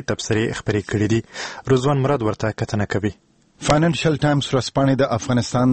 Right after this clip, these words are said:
Speaker 2: د ولسمشرۍ د انتخاباتو د کاندیدانو په اړه یو مطلب خپور کړی دی. ورځپاڼه لیکي،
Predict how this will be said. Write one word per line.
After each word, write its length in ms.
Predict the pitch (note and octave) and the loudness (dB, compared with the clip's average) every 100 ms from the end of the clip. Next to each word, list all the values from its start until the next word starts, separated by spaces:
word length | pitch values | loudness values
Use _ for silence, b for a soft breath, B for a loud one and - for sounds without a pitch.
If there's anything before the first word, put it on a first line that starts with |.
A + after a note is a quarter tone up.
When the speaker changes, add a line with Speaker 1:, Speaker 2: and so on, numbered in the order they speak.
| A#2+ | 4
Speaker 2:
د 80 | A#2+ | 4
ولسمشرۍ 580 | A2+ - A2+ G#2 D3 D3+ | 2 0 -2 0 2 2
د 100 | A#2+ G#2 | 2 0
انتخاباتو 680 | G#2+ - G#2+ G#2 A2 A2+ G#2 | -2 -2 0 2 2 2 2
د 100 | G#2+ - | 2 0
کاندیدانو 480 | G#2+ G#2 A2 D3 C3+ | 0 2 2 2 2
په 120 | - | 0
اړه 220 | - G2+ G2 | 0 0 2
یو 40 | F#2+ | 2
مطلب 380 | F#2+ - C3+ A#2 | 0 0 -2 -2
خپور 200 | - A#2 | -2 -2
کړی 260 | A2 B2 A#2 | 0 2 2
دی. 120 | A#2+ A#2+ b b b b | 2 -2 b b b b
ورځپاڼه 420 | A#2+ A#2+ - C#3+ B2+ | 0 0 2 2 2
لیکي، 200 | B2+ C#3+ | 2 0